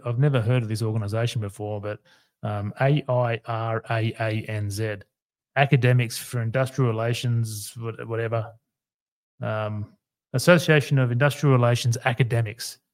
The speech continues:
Australia and New Zealand, I think that was. Um, never heard of that, um, body before, um, but they have a labour and, and, and industry journal. Maybe you wanna look it up.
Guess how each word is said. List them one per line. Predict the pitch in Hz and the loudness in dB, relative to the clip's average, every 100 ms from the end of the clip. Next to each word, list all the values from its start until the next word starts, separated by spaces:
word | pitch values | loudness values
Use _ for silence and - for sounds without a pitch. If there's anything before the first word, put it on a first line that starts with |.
| _ | _
Australia | - - 135 127 120 | -10 -2 0 0 0
and | 113 | -2
New | 104 | -2
Zealand, | 104 107 107 95 | -2 -2 -4 -8
I | |
think | 101 104 | -8 -8
that | 104 | -6
was. | 104 147 - _ _ _ _ _ - | -4 -6 -6 _ _ _ _ _ -8
Um, | 110 107 107 110 _ _ - _ _ | -6 -4 -6 -10 _ _ -20 _ _
never | 127 143 165 | 2 4 4
heard | 147 147 | 4 4
of | 127 | 4
that, | 123 120 _ - | 0 -2 _ -2
um, | 123 117 113 107 117 120 | 0 0 -2 -6 -8 -2
body | 123 117 | 2 2
before, | 110 107 117 131 202 - _ _ _ _ | 0 -2 0 2 2 -4 _ _ _ _
um, | 120 120 117 117 113 107 - _ _ _ _ _ _ | -6 -2 -2 -4 -6 -8 -18 _ _ _ _ _ _
but | 120 120 | -6 -4
they | 117 117 | -2 -2
have | 117 | -2
a | |
labour | 117 127 131 | 0 2 4
and, | 123 110 107 | 2 0 -2
and, | 117 | -6
and | 117 120 | -4 -4
industry | 127 127 120 110 | -2 -2 -2 -4
journal. | 107 113 117 160 180 - | -2 0 4 4 4 2
Maybe | 123 113 | 0 0
you | 110 | -2
wanna | 101 104 | -4 -6
look | 104 | -4
it | 123 | -4
up. | 160 - | -4 -8